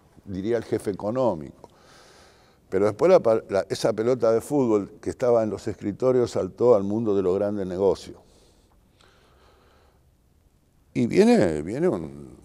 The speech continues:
negocios que son impresionantes, y nosotros tuvimos treinta,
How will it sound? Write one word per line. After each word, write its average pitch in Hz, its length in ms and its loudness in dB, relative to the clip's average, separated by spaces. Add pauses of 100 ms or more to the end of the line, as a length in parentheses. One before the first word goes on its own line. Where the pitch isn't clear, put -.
(1200)
negocios 98 440 -6
que - 120 -20
son - 220 -2
impresionantes, 95 1400 -4
y - 180 -18
nosotros 82 400 -10
tuvimos 82 340 -8
treinta, 85 480 -8